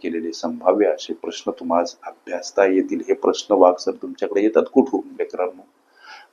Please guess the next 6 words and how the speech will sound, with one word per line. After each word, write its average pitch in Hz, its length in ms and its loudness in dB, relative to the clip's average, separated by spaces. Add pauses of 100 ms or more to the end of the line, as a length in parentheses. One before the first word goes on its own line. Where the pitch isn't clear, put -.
(320)
माझा 90 460 4 (100)
कॉम्पिटिटिव्ह 90 720 -4
एक्झाम 90 420 -2 (160)
ग्रुप 110 280 4 (340)
आहे, - 260 -10 (220)
महाराष्ट्रभरातील 85 880 0